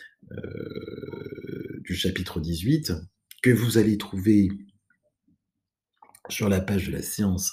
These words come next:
cinq de la séquence trois concernant l'utopie. La première chose, c'est, euh, bien évidemment, euh, de lire ce texte. Et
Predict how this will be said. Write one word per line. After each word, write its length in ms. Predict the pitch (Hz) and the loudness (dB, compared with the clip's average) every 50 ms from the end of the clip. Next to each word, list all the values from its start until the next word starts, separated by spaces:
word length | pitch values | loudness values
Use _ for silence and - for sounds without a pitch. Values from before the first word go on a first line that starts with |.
| - - | -4 -6
cinq 720 | - - - - - 135 123 120 107 92 87 - - - | -6 -2 -2 0 2 4 4 4 4 2 0 -2 -8 -8
de 100 | 78 80 | -8 -6
la 140 | 76 73 73 | -6 -6 -6
séquence 400 | - - 82 - - 78 76 - | -8 -10 -10 -10 -10 -10 -10 -10
trois 240 | - - 95 85 80 | -8 -6 -6 -6 -6
concernant 400 | - 90 80 80 82 76 76 78 | -8 -10 -10 -10 -8 -6 -6 -4
l'utopie. 600 | 78 76 76 - 85 82 - - 123 135 160 170 - - - - - - | -4 -4 -6 -6 -8 -8 -6 -4 -2 -2 -2 -2 -4 -8 -12 -14 -4 -2
La 120 | 101 98 | -2 0
première 260 | 101 117 107 101 98 | 2 4 4 4 2
chose, 320 | 98 - 110 101 92 - - | 0 -2 -4 -4 -4 -6 -6
c'est, 280 | - 87 82 78 73 65 | -6 -6 -4 -6 -6 -8
euh, 100 | - - | -10 -10
bien 180 | 67 69 71 71 | -8 -6 -4 -4
évidemment, 500 | 76 78 78 80 82 87 92 92 87 87 - - - - _ _ _ _ | -2 -2 -2 -2 0 2 2 2 2 0 -4 -10 -20 -20 _ _ _ _
euh, 80 | - - | -12 -6
de 120 | - 71 | -2 0
lire 180 | 80 85 95 92 | 2 2 2 2
ce 120 | - - | 2 0
texte. 540 | 78 76 - 92 98 113 117 - - - - _ _ _ _ _ _ _ - - | 0 -4 -4 -4 -4 -4 -4 -6 -12 -14 -20 _ _ _ _ _ _ _ -6 0
Et 360 | - 110 107 107 101 85 - | 2 4 6 6 4 4 2